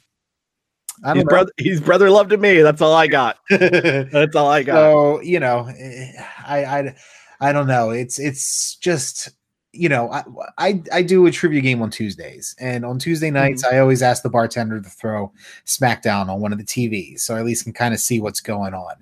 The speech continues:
Speaker 1: And, you know, before, you know, a couple years ago, I was like, "Oh, yeah, you know, the, the guys are gonna come out, they're gonna do some flips and doodles, throw some pancakes, whatever." And I had a lot, I had a, a much easier time kind of explaining to a non-fan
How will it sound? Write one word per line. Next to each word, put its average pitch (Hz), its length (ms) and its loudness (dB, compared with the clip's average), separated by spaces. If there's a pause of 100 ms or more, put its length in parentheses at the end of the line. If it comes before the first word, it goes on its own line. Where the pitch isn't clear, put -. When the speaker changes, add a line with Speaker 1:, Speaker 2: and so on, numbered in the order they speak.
(480)
Speaker 1:
And, 147 560 2
you 254 100 4
know, 139 460 4
before, 196 720 6
you 208 80 2
know, 147 140 6
a 143 60 0
couple 170 220 -4
years 147 520 0
ago, 139 280 2
I 139 40 4
was 135 160 0
like, 180 120 -2
"Oh, 262 200 2
yeah, 233 260 2
you 196 140 2
know, 165 200 -2
the, 170 120 -8
the 147 160 -14
guys 165 260 -4
are - 20 -12
gonna 151 140 -8
come 151 160 -8
out, 147 100 -4
they're 143 80 -6
gonna 139 140 -6
do 139 60 -2
some 123 160 -8
flips - 260 -6
and 127 80 -4
doodles, 127 260 0
throw 123 120 0
some 117 160 -10
pancakes, 117 500 -6
whatever." 98 420 -6 (380)
And 170 140 0
I 165 60 4
had 180 180 2
a 160 60 4
lot, 160 420 4
I 135 160 0
had 139 220 0
a, 131 340 -4
a 151 40 0
much 202 280 0
easier 143 420 0
time 120 480 -2
kind 123 320 -6
of 107 260 -8 (520)
explaining 147 1120 -2 (240)
to 151 160 0
a 135 40 2
non-fan 131 1120 0